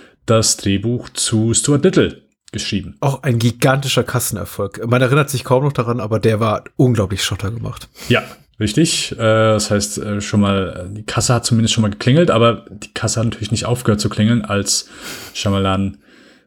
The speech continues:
Speaker 1: dann seinen dritten Film rausgebracht hat, The Sixth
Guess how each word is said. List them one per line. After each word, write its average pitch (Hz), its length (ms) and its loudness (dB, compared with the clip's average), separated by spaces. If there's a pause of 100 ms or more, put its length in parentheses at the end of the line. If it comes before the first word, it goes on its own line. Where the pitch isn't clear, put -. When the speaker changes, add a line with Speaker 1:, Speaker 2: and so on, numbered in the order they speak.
(140)
Speaker 1:
dann 98 280 4
seinen 101 720 4 (160)
dritten 113 580 2
Film 92 380 -2
rausgebracht 90 540 -6
hat, - 320 -6
The 98 60 0
Sixth - 600 -2